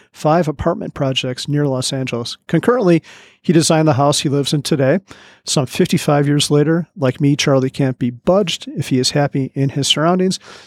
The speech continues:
In recent years, Charlie has designed a large dorm,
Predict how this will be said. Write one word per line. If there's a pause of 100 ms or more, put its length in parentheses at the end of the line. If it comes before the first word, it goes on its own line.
(260)
In
recent
years,
Charlie
has
designed
a
large
dorm,